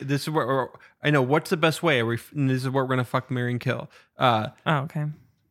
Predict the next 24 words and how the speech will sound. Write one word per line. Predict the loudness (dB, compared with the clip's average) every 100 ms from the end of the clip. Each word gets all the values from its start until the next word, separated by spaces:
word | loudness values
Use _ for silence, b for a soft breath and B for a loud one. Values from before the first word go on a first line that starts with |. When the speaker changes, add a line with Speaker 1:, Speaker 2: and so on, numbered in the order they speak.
| _ _ _ _
Speaker 1:
it's | -6 -6
just | -6
potatoes. | -4 0 0 -2 -6
Like, | -4
what's | 0 2 4
Speaker 2:
Okay. | 4 6
Speaker 1:
the |
best | 6 4 -2 -12 -12 -2
way | 2 4
to | 2
cook | -2 -6
potatoes? | -2 0 0 -6 -12 b b
Mashed | -2 2 4 2
potatoes, | -2 0 2 4 2 0 -6 -16 _ _ _ _ _ _
scallop | -12 -4 0 4 2 0 _
potatoes, | -6 -2 0 0 -2 -6 _ -2
or | 0
roasted | 4 2 2 -2 -4
potatoes? | -6 -6 -6 -10 -14 -18 -20 _ _ _ _ _ _ _ _ _ _ _ _ _ _ _ _ _ _ _ _ _ _ _
Speaker 2:
So | -6 -2 0
you're | 0 0
fucking, | -2 -2 -2
marrying, | -4 -4
killing | -4 -4 -4 -6 -8